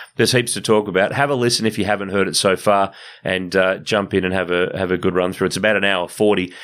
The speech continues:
And, and the good news too, we videoed it. So we're gonna release the full version on YouTube in upcoming weeks, uh, complete with some great stills for overlay, and, and you'll get to see us have the chat, not just hear us have the chat for something different.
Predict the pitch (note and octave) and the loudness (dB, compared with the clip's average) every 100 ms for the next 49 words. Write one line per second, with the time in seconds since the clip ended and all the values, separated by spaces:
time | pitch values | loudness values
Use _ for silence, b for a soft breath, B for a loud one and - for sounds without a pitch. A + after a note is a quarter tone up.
0 | B A#2+ A#2+ C3+ C3+ D#3 A#2+ - C3+ A2+ | B -4 0 2 2 4 2 4 2 2
1 | - B _ G#2 A2+ G2+ A2 G#2+ F2 D#2 | -2 B _ 0 2 2 2 2 0 -4
2 | - - B2 A#2+ B2+ G#2+ G#2 G#2+ - F#2+ | -8 -2 2 2 2 4 4 2 0 -4
3 | - G#2+ F#2+ G2+ G2+ F#2+ F#2 F#2 G2 G2 | 0 0 2 2 2 0 2 0 0 0
4 | F2+ F#2 F#2 - F2+ F2+ F#2 F#2 - - | 0 0 -4 -4 -4 0 0 0 0 -4
5 | B B B F2 F#2+ - - - G2+ F#2+ | B B B -2 -2 -6 -10 -4 -2 0
6 | G2 D#2 F#2 E2+ - G2 F2+ G#2 G2 - | 0 0 -6 -4 -4 -4 0 0 0 -2
7 | - - G2+ G2+ F2+ - F#2+ G2+ F#2 G2 | -2 0 2 2 0 2 2 2 0 0
8 | F#2+ F#2+ F#2 F2+ - B B F#2 F#2 F2+ | 0 0 -2 -6 -12 B B -2 0 0
9 | F#2 - F2 - E3+ F2 - - - G#2 | -2 -2 -2 2 2 2 -2 -6 -4 -4
10 | F2+ F2 G#2 F#2 F#2+ F#2 G#2 - - D3+ | -4 -4 -2 -2 -4 -4 -2 -2 2 2
11 | D#2 - - F#2+ E2 D#2 F#2 D#2 F2 F#2 | 2 -2 -6 -8 -8 -6 -4 -4 -6 -6
12 | D#2 E2+ F#2+ F#2+ F2 | -4 -2 -2 -2 -6